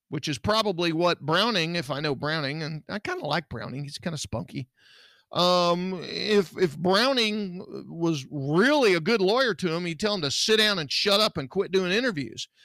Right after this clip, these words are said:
But no, what Browning did was he put him in front of God and everybody,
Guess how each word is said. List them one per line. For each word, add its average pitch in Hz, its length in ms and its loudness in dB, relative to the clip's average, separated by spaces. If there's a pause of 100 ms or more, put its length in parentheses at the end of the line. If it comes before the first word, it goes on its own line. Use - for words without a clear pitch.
(200)
But 120 120 -8
no, 214 1200 6
what 151 220 0
Browning 208 460 -2
did 160 220 0
was 160 280 0
he 175 180 -2
put 202 200 -6
him 160 100 -10
in 151 80 -8
front 165 200 -6
of 151 60 -8
God 180 240 0
and 170 80 -4
everybody, 220 560 -4